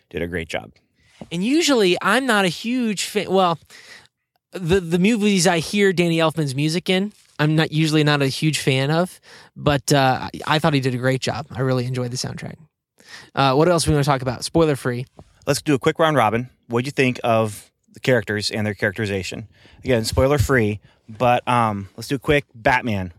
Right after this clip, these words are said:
Speaker 1: What do you think, Evan?
Speaker 2: Oh, sorry, I was drinking.
Speaker 1: I know,
Speaker 2: Uh,
Speaker 1: that's, that's why I went to you first.
Speaker 2: <laughs> It's good. He's like Batman. He's a lot more chipper in this one than he was in the other ones. Uh, I felt like it was a good,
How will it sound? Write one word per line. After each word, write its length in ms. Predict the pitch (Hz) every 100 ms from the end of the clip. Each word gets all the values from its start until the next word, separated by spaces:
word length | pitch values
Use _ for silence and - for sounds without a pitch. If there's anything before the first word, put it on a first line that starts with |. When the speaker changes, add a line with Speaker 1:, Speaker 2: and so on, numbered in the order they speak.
| - _ _
Speaker 1:
What 80 | 127
do 40 |
you 40 | 131
think, 420 | 143 143 143 -
Evan? 260 | 139 98 87 - - - _ _ _ _ _ -
Speaker 2:
Oh, 140 | 170
sorry, 220 | 120 160
I 20 |
was 100 | 147 143
drinking. 280 | 143 131 -
Speaker 1:
I 40 | 185
know, 80 | 202 214
Speaker 2:
Uh, 60 | 214
Speaker 1:
that's, 140 | 147
that's 180 | 170 135
why 60 | 131
I 20 |
went 160 | 131
to 60 | 143
you 60 | 131
first. 280 | 139 135 -
Speaker 2:
<laughs> 720 | 302 311 233 311 - 269 - 294 269 269 269 226 - - - - - -
It's 120 | - 165
good. 240 | 294 160 -
He's 340 | - 202 147 - -
like 240 | 147 175 180
Batman. 400 | 214 202 202 208
He's 160 | 190
a 60 | 170
lot 160 | 196 190
more 240 | 185 175
chipper 400 | - - - 196 - _ - -
in 160 | - 165
this 160 | 170 165
one 200 | 175 185
than 100 | 165
he 80 | 160
was 280 | 160 160
in 80 | 156
the 80 | 151
other 140 | 156 165
ones. 380 | 196 233 - -
Uh, 520 | 151 151 151 151 151 - _ _ _ _
I 140 | 143 143
felt 180 | 156 143
like 80 |
it 40 | 139
was 100 | 156
a 40 |
good, 160 | 160